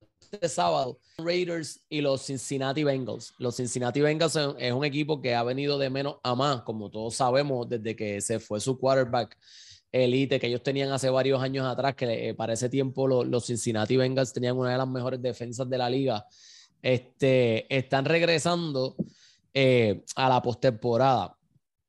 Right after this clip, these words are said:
Realmente nosotros lo que vamos a hacer es, es dar nuestras predicciones y quién nosotros pensamos que van a estar pasando a la, a la siguiente ronda. Entre los Raiders, ok, los Bengals, ¿a quién, a quién tú le das esa ventaja?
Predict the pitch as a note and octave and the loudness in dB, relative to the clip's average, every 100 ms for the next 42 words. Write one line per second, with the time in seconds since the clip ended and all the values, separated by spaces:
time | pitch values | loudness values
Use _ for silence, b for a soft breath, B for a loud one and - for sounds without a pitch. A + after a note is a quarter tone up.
0 | _ _ - B2+ D3 D#3+ E3+ E3+ D3 D3+ | _ _ -6 2 2 2 2 2 2 2
1 | D#3 E3 E3 D#3+ D#3+ E3+ E3 E3+ - - | 2 2 0 0 -2 -2 0 -2 -4 -4
2 | D3 C#3+ D3 D#3+ D#3+ D3+ - C3+ - C#3 | -4 -2 0 0 -2 -8 -6 -6 0 2
3 | C3+ - A3+ G#3 D#3+ D3+ D3 D#3+ F3 E3+ | 2 0 -2 -2 -2 -2 -4 -2 -4 -4
4 | E3 C#3+ F#3 F#3+ D#3 C#3 B2+ A2+ - B2 | -4 -2 -2 -4 -4 -2 0 -2 -6 -2
5 | B2 C#3 - D#3 D#3+ D#3 F#3 E3+ C3+ A#2+ | 0 2 0 0 0 2 0 -2 -2 -2
6 | A2+ - A#2+ B2 A#2 B2 A#2 A#2+ A#2+ C#3+ | -2 -4 -2 0 -2 -4 -4 -2 0 2
7 | C#3 C3 G#2+ G2 G#2 B B B B B | 2 0 -2 -8 -10 B B B B B
8 | C#3+ D#3 D#3+ D#3+ D#3+ F#3+ F3+ D3+ B2+ A2+ | -2 0 2 2 2 0 0 0 -2 -6
9 | A#2+ - C3 B2+ A#2 C#3+ C#3+ B2+ A2+ - | -6 0 2 2 0 0 0 -2 -4 -6
10 | - C3+ C3+ D#3+ D#3+ C#3+ C#3+ D3 D3+ F3 | -4 -2 -2 -4 -2 -2 0 0 2 2
11 | E3 D#3+ D3+ D#3 D3+ C#3 - C#3+ C#3+ C3 | 4 4 2 0 -2 -4 0 4 4 2
12 | B2+ A2+ G#2+ - | 2 0 -4 -8